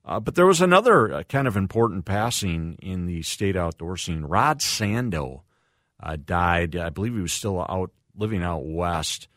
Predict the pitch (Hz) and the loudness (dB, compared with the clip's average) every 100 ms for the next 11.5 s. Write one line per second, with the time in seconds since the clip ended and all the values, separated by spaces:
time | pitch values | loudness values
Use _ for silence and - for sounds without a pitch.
0 | _ _ _ 104 135 147 127 95 98 78 | _ _ _ 6 8 6 2 0 -4 -4
1 | 101 104 95 98 95 101 92 82 90 80 | 0 2 2 0 -2 -2 -2 -2 -4 -6
2 | 82 82 76 80 82 - 80 73 76 82 | -4 -4 -2 -4 -6 -8 -8 -6 -8 -6
3 | 82 71 69 - - _ _ 92 50 53 | -8 -10 -14 -18 -20 _ _ -20 -20 -20
4 | - - 82 82 82 78 - 57 76 131 | -18 -10 -6 -2 -2 -4 -8 -18 -14 -12
5 | - 127 101 123 - 82 107 107 92 76 | -6 -4 -4 -4 -10 -8 -4 -4 -4 -4
6 | 78 87 87 80 76 85 87 90 92 95 | -4 -6 -4 -6 -6 -4 -4 -4 -4 -6
7 | 98 104 _ 50 50 78 90 78 76 69 | -8 -14 _ -20 -20 -14 -10 -8 -8 -8
8 | 71 67 76 85 90 87 87 90 - 98 | -10 -14 -8 -2 -2 0 -2 -4 -6 0
9 | 98 82 - 71 67 _ _ _ _ _ | 0 0 -6 -8 -10 _ _ _ _ _
10 | - 71 87 87 80 80 - 80 78 - | -20 -12 -4 -2 -2 -4 -4 -6 -6 -6
11 | 82 80 76 80 82 | -6 -6 -8 -8 -8